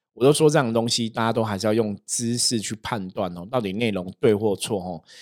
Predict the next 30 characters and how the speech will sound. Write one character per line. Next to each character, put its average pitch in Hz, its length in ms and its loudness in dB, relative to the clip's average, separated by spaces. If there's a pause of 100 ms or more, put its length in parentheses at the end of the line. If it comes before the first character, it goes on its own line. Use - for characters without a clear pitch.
(120)
那 202 120 4
有 113 140 6
时 147 100 2
候 135 60 6
神 110 220 0
跟 113 100 -2
他 123 140 0
讲 90 260 -6
的， 92 60 -6
他 117 100 0
自 131 100 -2
己 113 80 -2
不 98 140 -10
知 110 100 -8
道， 104 200 0
有， 98 100 -4 (300)
有 110 160 2
的 104 120 6
写 101 200 0
出 110 100 -2
来 117 160 4
深， 117 320 -2
诗 127 500 -2 (720)
的 117 120 4
书 135 260 6
哦， 120 320 -2
可 104 100 -2
能 101 240 0 (540)
很 104 240 2
深， 127 460 2